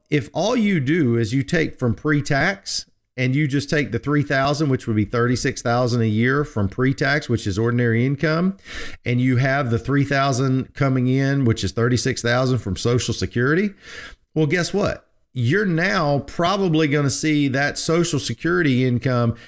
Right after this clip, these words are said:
taxed up in the up to eighty-five percent or at least up to fifty percent tax rate. So you literally just volunteered to pay taxes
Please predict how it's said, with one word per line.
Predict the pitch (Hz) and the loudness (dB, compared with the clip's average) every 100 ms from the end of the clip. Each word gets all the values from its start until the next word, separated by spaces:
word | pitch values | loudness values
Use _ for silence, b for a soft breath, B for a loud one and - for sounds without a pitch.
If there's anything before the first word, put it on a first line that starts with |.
| B | B
taxed | - 151 160 135 117 - - _ | -2 0 2 0 -2 -8 -12 _
up | 151 170 - | 0 0 -2
in | 147 127 | 0 2
the | 123 - | 0 0
up | 156 - - | -4 -4 -6
to | - 160 147 143 | -2 0 0 0
eighty-five | 156 160 135 151 156 156 | 0 0 0 0 0 0
percent | 156 - 170 165 | -2 0 -2 0
or | 139 | 0
at | 131 | 0
least | 147 170 - - | 2 0 0 -2
up | 156 156 | -2 -2
to | 131 | -4
fifty | - 196 214 139 | -2 -2 0 0
percent | 120 117 131 123 | 0 0 0 -2
tax | - 127 101 139 | 0 0 0 0
rate. | 131 143 B B B B B | 0 0 B B B B B
So | 165 | -2
you | 139 147 226 180 | 0 0 0 0
literally | 156 208 185 160 151 139 | 0 0 0 0 0 0
just | 113 151 131 - | 0 0 -2 -6
volunteered | 120 101 147 170 160 127 - 175 156 | -6 0 0 2 0 0 0 2 2
to | 143 | -2
pay | 135 156 131 | -2 0 0
taxes | - 196 175 - 127 117 | 0 -2 -2 0 0 -2